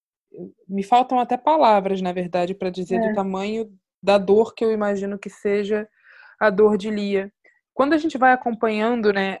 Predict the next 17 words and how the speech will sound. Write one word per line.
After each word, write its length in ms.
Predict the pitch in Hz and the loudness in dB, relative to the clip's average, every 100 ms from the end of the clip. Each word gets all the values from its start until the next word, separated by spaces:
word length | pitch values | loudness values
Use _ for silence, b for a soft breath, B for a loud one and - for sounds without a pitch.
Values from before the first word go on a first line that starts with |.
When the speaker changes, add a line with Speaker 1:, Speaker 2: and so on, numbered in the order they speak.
| - | -4
Speaker 1:
essa 280 | 208 202 202 | -4 -2 -6
história, 680 | - - 208 220 196 180 196 _ _ _ - | -6 -2 4 4 2 -2 -8 _ _ _ -2
a 100 | 220 | 0
gente 260 | 240 277 - | 2 0 0
percebe 600 | 247 233 - 262 262 262 | 0 0 2 2 2 0
que 140 | 254 | 0
existe 440 | 226 254 262 - | 0 0 -4 -4
toda 380 | 254 - 302 415 | -8 0 0 0
uma, 640 | 403 392 320 285 247 233 214 - _ _ _ _ _ _ | -4 0 0 2 2 0 -4 -14 _ _ _ _ _ _
uma 140 | 220 262 | -4 -4
trama 540 | - 233 214 208 254 - - | 0 0 0 -2 -6 -10 -10
ali, 420 | 190 185 196 277 _ _ | -6 -4 -4 -6 _ _
daquele 380 | 180 190 196 262 | -4 -4 -2 -4
contexto 560 | 277 240 214 208 214 - | -4 -8 -6 -6 -8 -8
Speaker 2:
Uhum. 120 | 208 | -10
Speaker 1:
cultural, 520 | 196 - 151 160 - _ b b b b b _ | -10 -8 -6 -4 -8 _ b b b b b _
que, 960 | - 269 269 262 254 247 240 240 240 | 0 4 6 6 4 2 4 4 4